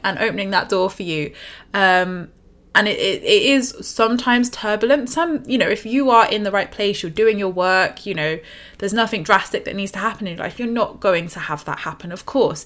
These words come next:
it affects everybody differently. But it's twenty twenty, let's be real. <laughs> Um, and in the summer,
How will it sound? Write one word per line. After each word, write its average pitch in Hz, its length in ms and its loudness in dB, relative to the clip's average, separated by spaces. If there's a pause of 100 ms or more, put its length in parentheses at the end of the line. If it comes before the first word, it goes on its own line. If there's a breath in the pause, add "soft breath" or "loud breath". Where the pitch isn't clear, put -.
it - 160 -2
affects - 400 -8
everybody 175 360 -8
differently. - 540 -6 (540 loud breath)
But 196 320 6
it's 190 240 0
twenty - 340 -8
twenty, 226 540 -4
let's 185 320 -2
be 175 140 -10
real. 175 400 4
<laughs> - 360 0
Um, 196 280 2
and 208 160 0
in 202 100 -2
the 196 80 -2
summer, 202 500 0